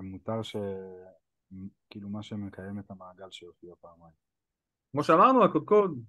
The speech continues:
Speaker 2: כן, מה זה מעגל פשוט? כל קודקוד מופיע לכל אותה פעם אחת, למעט קודקוד ההתחלה, שמופיע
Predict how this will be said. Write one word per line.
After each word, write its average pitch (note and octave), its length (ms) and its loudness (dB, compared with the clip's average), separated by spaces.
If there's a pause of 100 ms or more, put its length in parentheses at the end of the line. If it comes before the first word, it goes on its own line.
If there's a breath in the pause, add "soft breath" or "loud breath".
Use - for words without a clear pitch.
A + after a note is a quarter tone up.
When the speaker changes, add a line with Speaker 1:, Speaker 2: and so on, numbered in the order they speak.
Speaker 2:
כן, F#3+ 140 0
מה D#3 100 0
זה E3 60 -2
מעגל D3 360 6
פשוט? B3+ 420 -2
כל G3 360 6
קודקוד D#3+ 240 4
מופיע C#3+ 300 2
לכל C3 200 0
אותה C3 180 -4
פעם B2+ 220 0
אחת, C#4+ 300 0 (440 soft breath)
למעט C3 540 2
קודקוד D3 280 4
ההתחלה, D3 360 2 (200)
שמופיע A3+ 380 0